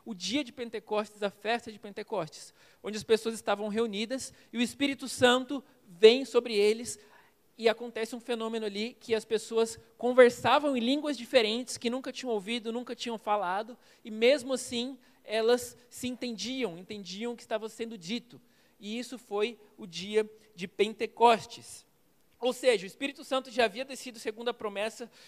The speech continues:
do próprio Jesus, e ali se desenvolvia a primeira comunidade de fé, o que nós conhecemos também como igreja primitiva. E a igreja primitiva,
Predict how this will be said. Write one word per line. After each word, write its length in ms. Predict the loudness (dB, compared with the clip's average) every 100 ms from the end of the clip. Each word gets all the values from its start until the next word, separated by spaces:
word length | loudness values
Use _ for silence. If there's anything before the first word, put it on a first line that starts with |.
| -16
do 80 | -14
próprio 440 | 2 4 4 2
Jesus, 640 | -6 -6 -6 -10 -10 -12 -16 _ -16
e 120 | 0
ali 280 | 0 0 -4
se 100 | -6
desenvolvia 720 | -10 -8 -4 -6 -6 -4 -4 -6 _ _ -8
a 120 | -6
primeira 500 | -6 -8 -2 0 0 -6 _
comunidade 540 | -10 -6 0 2 2 -2
de 40 |
fé, 280 | -6 0 0
o 40 |
que 100 | 0
nós 180 | -10 -12
conhecemos 420 | -12 -14 -14 -14
também 400 | -14 -8 -6 -6 -10 -20 _
como 200 | -2 0
igreja 520 | 0 2 2 2 -6 -8 _ -6
primitiva. 680 | -2 -2 -2 -2 -2 -4 -16 -20 _ -20 _ _ _ -4
E 80 | -2
a 60 |
igreja 320 | 0 0 -2
primitiva, 720 | -2 -4 -2 0 2 2 0